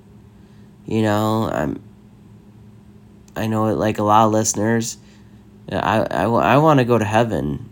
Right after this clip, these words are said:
you know, I can just hardly wait to go to heaven because, again, our priorities will be different. And it's just like my mom said to me once, "Well, your priorities can be different now."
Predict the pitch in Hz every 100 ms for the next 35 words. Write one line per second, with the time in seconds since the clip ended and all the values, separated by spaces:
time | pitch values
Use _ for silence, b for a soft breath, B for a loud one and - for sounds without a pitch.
0 | - 98 92 95 95 90 120 120 113 113
1 | 110 110 104 107 104 107 107 110 113 104
2 | 92 - 90 90 87 - - B B B
3 | B B B - - 98 101 117 113 107
4 | 101 - - - - - - - - -
5 | 113 113 - 110 113 120 123 131 123 120
6 | 113 113 107 110 120 113 104 107 - -
7 | - B B B B B - - - 104
8 | 98 98 95 117 110 - 107 104 - 104
9 | 101 104 98 - 98 - - - - -
10 | 104 104 98 95 98 - 113 120 117 120
11 | 113 120 120 110 117 120 117 95 127 127
12 | 101 95